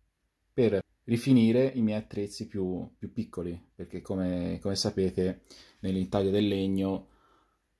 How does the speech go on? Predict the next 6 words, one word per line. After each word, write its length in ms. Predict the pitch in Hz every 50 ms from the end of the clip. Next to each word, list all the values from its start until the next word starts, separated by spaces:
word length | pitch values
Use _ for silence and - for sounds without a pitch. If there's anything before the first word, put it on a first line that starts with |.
| _ _ _ _ _ _ _ -
le 140 | - 104 107
sgorbe, 800 | 104 95 90 107 104 101 98 95 85 87 90 95 95 95 95 95 92
i 240 | 95 95 95 95 92
coltelli 580 | - 104 95 - - 104 98 98 98 101 98
hanno 300 | 98 101 104 101 98 98
anche 640 | 95 95 95 95 - - 98 95 95 92 - _